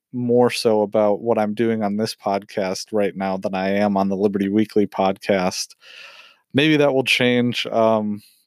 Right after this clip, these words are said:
but this just really, I don't know, it's been a lot of fun. It's been refreshing to talk about things other than libertarianism. It's been pretty cathartic.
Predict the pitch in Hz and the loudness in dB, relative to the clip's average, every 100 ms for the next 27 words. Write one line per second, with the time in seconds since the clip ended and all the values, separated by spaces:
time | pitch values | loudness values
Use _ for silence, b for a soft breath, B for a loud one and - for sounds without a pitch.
0 | - 110 104 117 - - 107 - 104 101 | -2 -2 0 -4 -4 -6 -8 -2 0 0
1 | 98 92 _ _ _ _ _ _ _ _ | -2 -8 _ _ _ _ _ _ _ _
2 | _ _ _ _ - 147 113 - 120 123 | _ _ _ _ -4 -2 -2 0 0 2
3 | 120 117 135 110 98 - 113 110 - 117 | 2 0 0 0 -2 -2 -2 -2 0 0
4 | - 120 110 104 110 110 107 107 - 113 | 0 -4 -6 -4 -2 -2 -2 -2 -2 -6
5 | 110 - 110 110 107 104 107 101 - 110 | -6 -6 -2 -2 -2 -4 -4 -4 -2 0
6 | 113 113 113 113 113 - B B B 113 | 0 -2 -2 -2 -2 -6 B B B -4
7 | 110 - 107 101 113 113 - 110 - 110 | -2 0 0 2 0 0 0 -6 -2 2
8 | 107 113 127 - - | 4 4 2 -4 -20